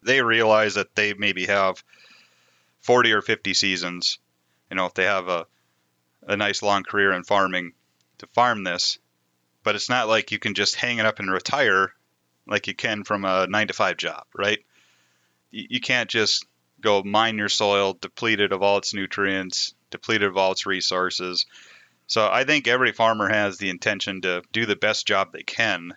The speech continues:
you know, and this soil health movement, I, I think, you know, if a farmer wants to call it that or not, I, I think most are moving in that direction. They see that certain practices do give better tilth to the soil, better moisture retention, or better moisture management,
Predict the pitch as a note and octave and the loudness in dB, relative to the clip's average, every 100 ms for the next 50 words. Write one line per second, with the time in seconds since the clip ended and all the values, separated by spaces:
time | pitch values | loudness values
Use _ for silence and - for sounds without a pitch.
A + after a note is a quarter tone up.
0 | _ _ _ _ _ _ _ - G2 F#2+ | _ _ _ _ _ _ _ -6 -2 0
1 | F#2 F2+ - A2 G2+ - C3 A2+ G#2+ G2 | -2 -6 -6 -2 0 2 4 4 2 0
2 | A2+ C3 A2+ G2+ G2 - G2+ - C3 - | -2 -2 0 0 -2 -2 -8 -4 -4 -4
3 | C#3 A2 G#2+ G#2+ G#2+ - D3+ B2 A#2+ - | -8 -2 0 0 -2 0 0 2 0 0
4 | - C#3+ - A2 F#2 B2 A#2 G2 - _ | -2 0 0 0 2 2 4 2 -2 _
5 | _ _ _ _ _ - A2+ G2 A2+ D#3 | _ _ _ _ _ -4 -2 0 0 -2
6 | - A2 A#2 - F#2 F#2+ A2 G2+ F#2 F2 | -2 0 2 2 -2 -2 -2 -2 -2 -2
7 | E2 F2+ F2+ - F2+ F2 F2+ - C3 A2 | -4 0 0 0 -4 -2 0 2 2 2
8 | F#2+ - - B2 A2 G2+ G#2+ G2+ - G#2 | 0 0 0 0 -2 -4 -2 -2 0 0
9 | G2 G2 F#2+ - _ _ _ _ _ _ | 0 0 0 0 _ _ _ _ _ _
10 | _ _ _ - A#2 G#2+ G#2+ G2+ G#2+ G#2+ | _ _ _ -2 -2 0 -2 0 0 0
11 | - G#2+ G2+ - F#2 - F#2 F#2+ F#2 F#2+ | 0 0 0 -2 0 0 2 2 0 -2
12 | _ _ _ _ G#2+ G#2 G#2 G2 G2 - | _ _ _ _ 0 0 0 0 0 0
13 | F#2+ F#2+ - G2 G#2+ G#2 G#2 G2 G#2 G2+ | -2 -4 -2 -2 -2 0 2 2 2 0
14 | F#2+ G2+ - F#2 F#2 G2+ F#2 - F2 G#2+ | 0 0 0 -2 -2 -2 -2 -6 -8 -8